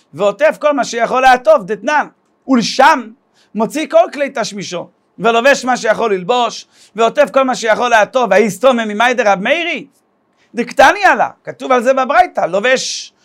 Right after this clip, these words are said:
ומוציא ופושט, ולובש ומוציא ופושט אפילו כל היום כולו", דברי רב מאיר.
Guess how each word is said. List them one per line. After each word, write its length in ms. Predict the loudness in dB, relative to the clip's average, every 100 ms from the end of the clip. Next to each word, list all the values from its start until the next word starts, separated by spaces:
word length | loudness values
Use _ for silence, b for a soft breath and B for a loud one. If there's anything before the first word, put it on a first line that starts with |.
| _ -4
ומוציא 640 | 2 4 2 0 -4 -4 -6
ופושט, 680 | -4 -4 -2 -4 -6 -10 _ _ _ -4
ולובש 600 | -2 0 2 2 2 0
ומוציא 380 | -4 -4 -8 -4
ופושט 420 | -2 -2 -2 -4
אפילו 400 | -6 -8 -8 0
כל 180 | 2 4
היום 320 | 4 4 0
כולו", 260 | 0 0
דברי 300 | 0 -6 -6
רב 180 | -2 -2
מאיר. 260 | -2 -4